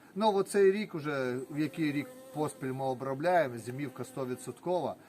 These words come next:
І це не говорить о тому, що перезимувала горстка пчол, і ми з тому задовільні. Ні,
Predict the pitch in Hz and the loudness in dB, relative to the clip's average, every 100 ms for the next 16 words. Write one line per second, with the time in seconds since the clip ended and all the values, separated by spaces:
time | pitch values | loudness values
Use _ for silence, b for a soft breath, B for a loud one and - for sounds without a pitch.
0 | B B 135 139 - 151 143 139 135 165 | B B -4 -4 -4 -4 -2 -2 0 2
1 | 180 139 127 139 120 - 120 131 123 131 | 2 2 -6 -6 -8 -6 -6 -2 -2 -2
2 | 127 135 123 113 120 123 - 120 - 151 | -2 0 0 -2 -4 -6 -6 -14 -8 -2
3 | 160 127 123 123 131 117 - 120 117 117 | -2 -2 -4 -4 -4 -4 -6 -8 -6 -8
4 | 117 117 107 117 143 | -6 -6 -8 -8 -6